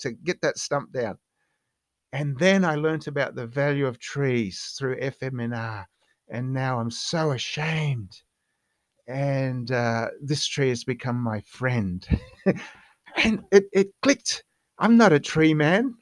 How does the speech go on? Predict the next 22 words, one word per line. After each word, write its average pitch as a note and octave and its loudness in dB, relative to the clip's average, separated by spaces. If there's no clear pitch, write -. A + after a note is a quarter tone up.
That's F#3+ 0
not G#3+ 4
the E3+ 2
main C#3+ 4
thing D#3 0
that C#3+ 2
I C3+ -2
do. D3 2
I'm G#3 0
in F3+ 2
the D#3+ -2
business E3 2
of C#3+ -4
turning D#3+ 0
enemies F#3 4
of C3 -2
trees, C3 -4
enemies F#3 2
of C3+ 0
nature, D3 2
into C#3+ -2
friends. - -2